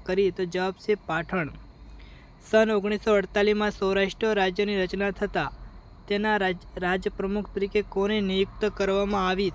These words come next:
તો જવાબ છે જામ સાહેબ દિગ્વિજયસિંહ. કયા સત્યાગ્રહ દરમિયાન વલ્લભભાઈ પટેલને ન-, નવા નેતા તરીકે બહાર આવ્યા? તો જવાબ છે ખેડા સત્યાગ્રહ.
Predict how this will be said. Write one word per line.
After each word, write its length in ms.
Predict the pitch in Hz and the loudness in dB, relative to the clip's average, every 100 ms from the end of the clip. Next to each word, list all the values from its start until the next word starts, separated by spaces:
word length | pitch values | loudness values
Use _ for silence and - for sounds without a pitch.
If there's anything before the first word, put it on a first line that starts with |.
| - | -2
તો 80 | 190 | -2
જવાબ 300 | 175 185 196 | 0 -2 0
છે 200 | - 202 | 4 4
જામ 340 | 175 190 202 | 4 2 0
સાહેબ 720 | - - - 190 190 214 170 | -6 -14 -6 -2 2 0 0
દિગ્વિજયસિંહ. 800 | 185 196 170 175 190 180 160 131 - - - - - - - - | -2 0 -2 4 4 2 -4 -6 -10 -16 -18 -18 -18 -18 -18 -8
કયા 220 | - 214 | 0 2
સત્યાગ્રહ 580 | 220 208 - 208 196 208 | 2 -2 0 0 2 2
દરમિયાન 520 | 185 180 196 208 196 | 2 0 0 0 0
વલ્લભભાઈ 520 | 196 175 190 190 196 196 | 0 0 2 0 0 -2
પટેલને 600 | - 180 208 202 196 208 | -2 -2 0 0 -2 -4
ન-, 180 | 180 180 196 - | -4 -6 -8 -6
નવા 260 | 180 190 208 | -2 2 2
નેતા 340 | 185 185 202 | 2 0 -2
તરીકે 380 | 196 190 190 208 | -2 -4 0 0
બહાર 380 | 180 175 185 185 | 0 0 2 2
આવ્યા? 280 | 185 170 165 | 0 0 -2
તો 100 | 180 | -2
જવાબ 300 | 170 180 185 | 0 -2 0
છે 220 | - 202 - | 0 0 0
ખેડા 440 | - 202 202 208 226 | 0 2 4 2 0
સત્યાગ્રહ. 640 | - 202 208 170 147 | -2 0 0 0 -2